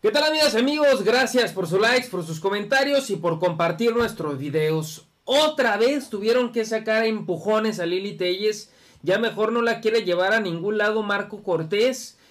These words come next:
Y es que en un evento del fin de semana, pues se vio en una trifulca con sus compañeras senadoras. Llegó Lili Telles muy jijiji, muy acá, dándoselas de la próxima candidata a la presidencia.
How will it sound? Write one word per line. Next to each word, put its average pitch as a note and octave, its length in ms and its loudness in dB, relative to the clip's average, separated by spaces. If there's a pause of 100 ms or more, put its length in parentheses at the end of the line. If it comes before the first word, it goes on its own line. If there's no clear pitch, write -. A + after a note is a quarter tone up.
(200)
Y F3+ 80 0
es A#3+ 160 2
que A#3+ 580 0
en E3+ 100 -6
un A3 140 -4
evento G#3+ 460 -2
del D3+ 160 -2
fin F#3+ 180 -10
de G3 120 0
semana, F3+ 640 -2 (240)
pues D3+ 200 -4
se E3 140 2
vio G#3 380 0
en F3 140 -4
una G#3+ 220 -2
trifulca G#3 680 -2
con D3+ 140 -8
sus C3+ 160 -14
compañeras D#3+ 580 -4
senadoras. G3 800 0 (320)
Llegó F3+ 260 0
Lili A3+ 300 0
Telles G#3+ 320 0
muy G3+ 720 -2
jijiji, E3 540 -4
muy A3 260 0
acá, G3+ 440 -2
dándoselas E3+ 800 -4
de C#3+ 100 -2
la C#3 680 -6
próxima F#3 600 -4
candidata D#3 540 -4
a - 20 -2
la D#3 160 -2
presidencia. F#3 840 -4